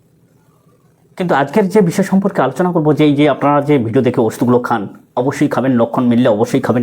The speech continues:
আমরাও বলি, কারণ এটা শিক্ষার পারপাসে আমরা ভিডিওগুলো আপলোড করি। আর সেই ভিডিওগুলো লক্ষণ ভিত্তিক যদি আপনারা ঠ-, সঠিকভাবে শিখতে পারেন, তাহলে অবশ্যই করে খাবেন। বিশেষ করে এই ভিডিও দেখে কমন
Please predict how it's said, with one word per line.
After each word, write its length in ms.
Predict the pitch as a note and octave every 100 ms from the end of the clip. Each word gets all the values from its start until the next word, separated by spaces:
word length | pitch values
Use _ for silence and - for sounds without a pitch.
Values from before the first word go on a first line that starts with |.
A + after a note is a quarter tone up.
| A#2 G#2+
আমরাও 240 | G#2+ B2 A#2+
বলি, 160 | A#2 - - _ _ _ _ _ _ _ _ _ _ _ _ _ _ _ _ _ -
কারণ 160 | F#3+ F#3+
এটা 120 | G3 F#3+
শিক্ষার 260 | D3 F3 E3+
পারপাসে 280 | E3 E3+ F3+
আমরা 120 | D#3+ C3
ভিডিওগুলো 260 | C3+ C#3+ C3
আপলোড 200 | C#3 C#3 C#3+
করি। 120 | F3 G3 - _ _ _ _ _ _ _ _ -
আর 60 | C3
সেই 100 | C3+ A#2+
ভিডিওগুলো 260 | C3 C#3 C#3
লক্ষণ 240 | A#2+ - C#3+
ভিত্তিক 240 | C#3 B2+ B2 -
যদি 120 | B2+ B2
আপনারা 160 | B2+ B2
ঠ-, 140 | - A2+
সঠিকভাবে 360 | - B2 B2 B2 -
শিখতে 220 | A#2 A2
পারেন, 180 | A#2+ A2 G2 - _ _ _ _ _
তাহলে 140 | - D3
অবশ্যই 260 | C#3 D3+ E3
করে 100 | C3+ A#2+
খাবেন। 180 | G2 F#2+ - - _ _ _ _ _ _ - - _ A2+ D3
বিশেষ 200 | A3+ A3
করে 100 | B3 G#3+
এই 60 | E3
ভিডিও 160 | D#3 F#3+
দেখে 140 | G3+ G3+ -
কমন 220 | D3+